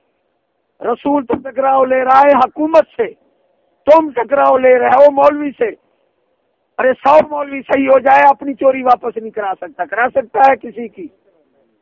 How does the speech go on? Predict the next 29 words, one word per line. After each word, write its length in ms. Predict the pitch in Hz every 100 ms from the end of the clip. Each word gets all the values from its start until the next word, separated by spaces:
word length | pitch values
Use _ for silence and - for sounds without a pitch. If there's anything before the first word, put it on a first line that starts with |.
| _ _ _ _
ایک 320 | 233 269 -
خاندان 500 | - 262 - 247 - -
صحیح 180 | 220 214
ہو 100 | 196
جائے، 240 | 214 226
علاقے 340 | 220 202 -
کو 160 | 190 175
راحت 240 | 165 160 127
دے 140 | 120 107
دے 100 | 95
گا۔ 160 | 85 _ _ _ _ _ 175 214 _ _ _ _ _ _
میں 160 | 262 294
پنڈی 320 | - 311 -
بٹیاں 360 | 147 - 151 220
گیا، 180 | 151 175
زمیندار 380 | 156 156 147 147
خوش 260 | - 151 147
بیٹھے 280 | 117 113 95
تھے۔ 120 | 110
وہ 80 | 160 _
کیا 160 | 147
ہے؟ 140 | 147 131 _ _ _
وہ 40 | _
کہ 120 | 135
تھاندار 440 | 143 139 139 151
ایسا 260 | 151 143 143
آیا 200 | 139 131
بیٹھا 340 | 120 123 139
ہے، 140 | 151